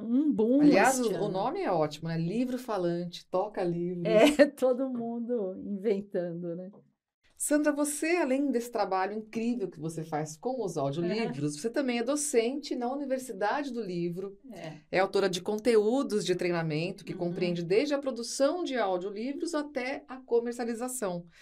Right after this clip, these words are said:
Speaker 1: Uhum.
Speaker 2: E eu queria que você falasse um pouquinho sobre esse seu trabalho, é, quais os cursos que você ministra.
Speaker 1: É, eu comecei a, a dar treinamento porque eu percebi que faltavam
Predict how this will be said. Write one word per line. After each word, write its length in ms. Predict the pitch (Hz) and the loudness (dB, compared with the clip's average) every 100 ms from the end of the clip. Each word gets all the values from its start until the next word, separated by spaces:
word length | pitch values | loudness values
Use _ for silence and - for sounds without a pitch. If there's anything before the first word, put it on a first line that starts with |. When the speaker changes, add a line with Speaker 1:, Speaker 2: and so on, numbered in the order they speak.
| - | -20
Speaker 1:
Uhum. 220 | 160 - | -18 -4
Speaker 2:
E 40 | 240 | 0
eu 60 | |
queria 140 | 262 311 | 2 0
que 60 | 302 | 0
você 100 | 330 | 0
falasse 340 | 311 302 302 | 2 2 0
um 60 | 320 | -4
pouquinho 480 | 330 320 294 359 302 | -4 -2 -2 -2 -2
sobre 220 | 233 185 | -4 -6
esse 100 | 180 | -8
seu 120 | - 170 | -8 -4
trabalho, 840 | 180 165 165 202 226 220 214 214 - - _ - | -4 0 0 2 0 -2 -2 -4 -8 -20 _ -4
é, 640 | 175 170 165 160 156 151 151 _ _ _ | 0 2 0 0 -2 -2 -6 _ _ _
quais 280 | 247 262 269 | 4 4 2
os 140 | 214 - | -6 -8
cursos 480 | 220 233 220 170 | -4 -4 -4 -14
que 100 | - | -8
você 240 | 175 175 190 | -6 -4 -4
ministra. 920 | 175 170 196 226 220 - 208 208 208 - _ _ _ _ _ | -4 -4 -6 -6 -8 -8 -4 -4 -4 -12 _ _ _ _ _
Speaker 1:
É, 300 | 240 247 240 240 | -2 0 0 0
eu 100 | 294 | 0
comecei 500 | 359 392 370 - 269 | 2 2 2 2 2
a, 180 | 196 180 | 2 -4
a 260 | 190 170 175 - | -6 -6 -8 -10
dar 300 | 180 190 190 | -2 -2 -2
treinamento 840 | - 190 180 170 180 254 247 202 - | -4 -2 -2 -4 0 2 2 -2 -6
porque 360 | - 269 - | -8 -8 0
eu 80 | 285 | 0
percebi 760 | 285 285 285 320 254 269 277 285 _ _ _ | 2 -2 0 -2 0 4 4 2 _ _ _
que 120 | - 494 | 0 4
faltavam 840 | 339 440 - 185 185 214 285 | 4 4 2 2 0 -4 -4